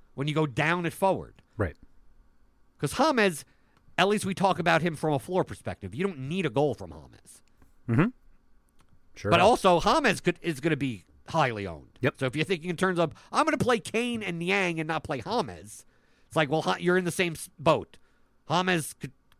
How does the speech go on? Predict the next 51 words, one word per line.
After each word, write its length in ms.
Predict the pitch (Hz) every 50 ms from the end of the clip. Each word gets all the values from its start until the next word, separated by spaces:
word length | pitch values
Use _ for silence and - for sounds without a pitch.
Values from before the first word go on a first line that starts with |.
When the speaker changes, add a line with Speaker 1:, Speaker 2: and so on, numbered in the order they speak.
| _ _ _
Speaker 1:
James 280 | - - 147 165 180 170
could 100 | - 170
show 180 | 135 - 190 190
up 120 | 180 147
with 100 | 170 156
a 40 | 160
goal, 380 | 143 156 165 185 202 202 196 196
assist, 520 | - 160 - - 165 180 185 - - - - _ _ _ _ _ _ _ _ -
and 140 | - 143 139
ten 220 | - - 190 185
peripheral 420 | 156 151 175 190 175 - 151 131 104
points, 460 | - - 95 98 82 71 - - - -
and 100 | - 120 135
you're 80 | 139
Speaker 2:
Mm-hmm. 60 | 156
Speaker 1:
dead 300 | - - 123 98 78 - - _ _ _ _ _ -
'cause 120 | - 123
he's 120 | 120 113 -
sixty 320 | - - 139 - - 143
plus 240 | - - 123 110 -
percent 360 | - 110 - - 101 90 -
owned. 120 | - - - - - -
Speaker 2:
Right. 180 | 104 90 76 - - - - - _ _ _ _ _ _ _ _ _ _ _ _ _ _ _ _ _ _ _ _ _ _ _ _ _ _ _ _ _ _ _ _ _ _ _ -
Yep. 120 | 123 123 - _ _ - - - - - - _ _ _ _ _ _ _ _ _ _ _ _ _ _ _ _ _ _ _
Yep. 160 | - - - - _ _ - - - - - - - _
Speaker 1:
This 120 | - 165 202
is 60 | 196
the 80 | 208 202
ga-, 180 | 151 180 180
this 120 | 170 190 196
is 40 | 160
the 80 | 170
game 360 | 165 135 143 160 180 190 175 143
aspect 480 | 120 104 92 - - - 101 - -
of 120 | 98 87 -
it. 80 | 85
That's 160 | - 123 -
why 120 | 139 147 143
I 40 | 143
look 240 | 147 175 180 -
and, 80 | 139 127
like, 180 | 123 123 120 -
I 100 | - 160
don't 300 | 160 143 - 170 170 190
wanna 200 | 190 190 202 208
play 220 | - - 214 226 202
Harry 240 | 170 170 180 196 202
Kane 260 | 135 139 160 165 180
on 80 | 202
a 60 | 208 190
Sunday. 460 | - 226 247 254 185 131 101 98